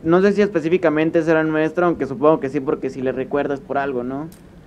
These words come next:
Pero bueno, vamos a subir aquí. Ah, también hay que aceptar, si eres vampiro, ¿por qué tienes tantas malditas ventanas?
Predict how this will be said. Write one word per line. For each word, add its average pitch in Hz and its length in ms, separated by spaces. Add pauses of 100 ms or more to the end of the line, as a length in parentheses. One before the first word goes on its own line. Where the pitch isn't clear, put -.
(460)
Pero - 120
bueno, 147 200
vamos 170 200
a - 20
subir 156 240
aquí. 160 300
Ah, 190 240
también 233 180
hay 294 60
que 285 80
aceptar, 160 420 (220)
si - 80
eres 262 120
vampiro, 202 400
¿por 160 120
qué 165 80
tienes 202 180
tantas 190 260
malditas 170 340
ventanas? 160 680